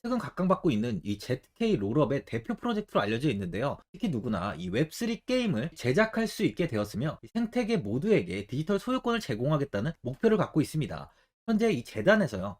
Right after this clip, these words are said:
공식 블로그를 통해 비케이 엠브이 테스트넷 출시를 발표했고요. 메인넷 출시까지 현재 지금 앞두고 있습니다. 이십삼 년 십이월에서 올해 일월 사이에 출시할 예정이라고 발표를 했었는데 먼저 이 개발자 및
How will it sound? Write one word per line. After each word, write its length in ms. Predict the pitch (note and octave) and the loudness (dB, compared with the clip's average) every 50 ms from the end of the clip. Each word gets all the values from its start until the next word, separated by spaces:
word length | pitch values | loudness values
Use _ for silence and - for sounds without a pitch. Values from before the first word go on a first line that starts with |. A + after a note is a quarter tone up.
| _ _ | _ _
공식 300 | - C#3 E3 - A3+ - | 0 0 0 0 0 -2
블로그를 360 | - C#3+ D3+ F3 F3+ F#3 F3 | 0 2 2 4 4 2 0
통해 540 | D#3+ - A3 G3+ A2 F#2+ G#2 A#2 G#2+ D#2 - _ - | 0 -2 -4 -2 -2 -2 -4 -6 -8 -10 -12 _ -12
비케이 400 | D#3 - - A3 A3+ A3 G#3 C3 | -10 0 2 4 4 4 4 4
엠브이 420 | A2+ A#2+ D3+ E3+ G#3 G#3+ G#3+ G#3 | 4 4 6 6 6 6 4 2
테스트넷 560 | - - B3 - - - - A3+ A#3+ A3+ A#3 | -2 -6 -6 -6 -6 -6 -2 0 0 -2 -2
출시를 380 | - - B3 - - C4 B3 A#3+ | -4 -8 -8 -4 -2 -2 -2 -2
발표했고요. 640 | - A2 G2 - A#2+ G#2 F#2 - - A2+ A#2+ F2+ - - - | -2 -4 -6 -2 -2 -4 -2 -2 -4 -4 -4 -4 -6 -2 4
메인넷 380 | B2+ F#3 A3 A3+ A#3 A#3 A3+ | 6 6 6 6 6 4 0
출시까지 600 | - - A#3+ - A#3+ - - A2+ G2 F#2+ C3+ E3 - - - | -2 -6 -6 -6 -6 -2 -2 -2 -2 -2 -4 -8 -8 -6 -4
현재 180 | F#3+ G3+ A3 | 0 0 0
지금 160 | G#3 - F3 - - | 0 0 -2 -2 -2
앞두고 400 | - - - - B3 A#3 B3 G3+ | -4 -4 -4 -4 -2 2 2 2
있습니다. 580 | - - D#3 D#3+ C#3 - D#2+ D2+ - - - - | 2 2 2 0 0 0 -2 -8 -8 -14 -16 -10
이십삼 340 | - A#2 - - - G3+ F#3+ | -8 -8 -6 -2 0 2 2
년 80 | G3 G3 | 2 0
십이월에서 640 | F#3 - A3 E3 A2+ G#2+ C3 D#3 D#3+ C#3 G#2+ A#2+ A2 | 0 -2 -2 -2 0 2 2 2 2 2 0 -2 -4
올해 240 | F#2 F#2 G#2+ C3 | -2 -2 0 0
일월 240 | D3+ F#3+ G#3 A#3 A#3 | 0 2 2 0 0
사이에 380 | - G#3+ A3 F#3+ A#2 G#2 A#2 A#2 | 0 0 -2 0 0 -2 -4 -4
출시할 400 | - - G3+ - - A2+ - A2+ | -6 -8 -8 -4 -4 -4 -2 -2
예정이라고 420 | G#2 G#2 C3+ D3 D#3 C#3+ C#3+ C#3+ | -2 -2 -2 -2 0 0 -2 -2
발표를 320 | D#3 A#2 G2 - - - D#3+ | -2 -6 -6 -6 -4 -4 -4
했었는데 600 | F#3+ - - A3 F3+ B2+ F#2+ F2+ - C#3+ E2+ - _ - | -4 -2 -2 -2 -2 -2 0 -2 -2 -2 -4 -6 _ 0
먼저 260 | B2 D#3+ D#3+ F#3+ F3+ | 2 4 4 4 4
이 80 | C#3 | 2
개발자 540 | - - - A2 B2+ F#3 G3+ G3 - G3 D#3+ | 2 0 -2 2 4 4 4 4 2 0 0
및 180 | C3 D3+ D#3+ | 0 -2 -6